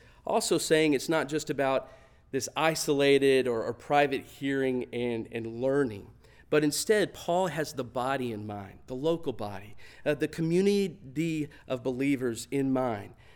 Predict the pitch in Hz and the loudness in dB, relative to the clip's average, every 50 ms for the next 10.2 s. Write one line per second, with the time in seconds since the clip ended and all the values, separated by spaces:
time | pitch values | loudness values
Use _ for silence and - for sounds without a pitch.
0 | - - 160 180 175 - 196 - - 147 170 180 196 190 185 - - 180 175 175 | -4 0 0 0 2 2 0 0 2 4 6 6 6 6 2 0 2 4 6 8
1 | 175 175 170 170 - 156 151 147 143 - - - - - - - 131 156 160 165 | 8 8 6 4 2 2 2 2 2 -2 -12 -20 -20 -20 -10 -2 -2 0 4 8
2 | 175 185 196 180 131 98 95 - - - - - - 120 135 139 160 208 214 202 | 10 10 10 10 8 0 -4 -14 -20 -20 -20 -12 -8 -6 -4 -2 0 2 4 4
3 | 196 185 185 - 165 143 - - 180 190 185 190 156 123 117 120 107 - - - | 4 4 2 0 -4 -4 -2 0 0 0 0 0 0 2 2 2 0 -2 -4 -4
4 | 139 139 135 135 123 117 - - - - - - _ _ _ - 113 120 120 127 | -2 -2 -2 -2 -4 -6 -14 -18 -20 -20 -20 -20 _ _ _ -8 -6 -4 0 2
5 | 143 151 127 104 104 - - _ _ _ _ _ - _ - _ _ - - _ | 2 2 2 0 -4 -12 -20 _ _ _ _ _ -20 _ -20 _ _ -20 -20 _
6 | - - 131 147 143 147 151 156 156 139 127 107 - - - - - 160 156 151 | -4 0 0 2 2 2 2 2 2 2 0 -2 -6 -12 -12 -8 -4 -2 -2 -2
7 | 139 110 117 110 101 - - 110 95 - - - - - - - - 131 127 - | -2 -2 -6 -12 -10 -8 -8 -8 -8 -10 -16 -20 -20 -20 -16 -12 -8 -8 -8 -4
8 | - 139 131 - - - - - 170 170 170 170 165 151 123 123 117 131 135 139 | -6 -6 -6 -6 -12 -12 -6 0 2 4 4 4 4 2 2 0 -2 -4 0 2
9 | 147 156 156 156 156 151 143 143 131 - - - 113 110 110 - - 117 117 113 | 2 4 4 4 4 2 2 0 -2 -8 -12 -12 -12 -12 -12 -10 -6 -4 -4 -4
10 | 107 104 95 92 | -4 -6 -10 -16